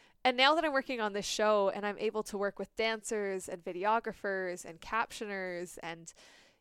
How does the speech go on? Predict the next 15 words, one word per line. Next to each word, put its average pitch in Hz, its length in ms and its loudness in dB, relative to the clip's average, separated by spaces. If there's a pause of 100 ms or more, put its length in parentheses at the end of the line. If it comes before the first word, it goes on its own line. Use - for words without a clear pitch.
(120)
you 202 100 -6
know, 175 280 -6 (100)
translate 226 460 0
my 202 100 -2
work 196 180 -2
into 190 160 -12
sign 208 380 -4
language 220 400 -6
and 175 100 -14
into 165 140 -14
French, 208 640 -4
I 185 160 0
know 175 260 -4
it's, - 280 -6 (140)
it's 330 140 10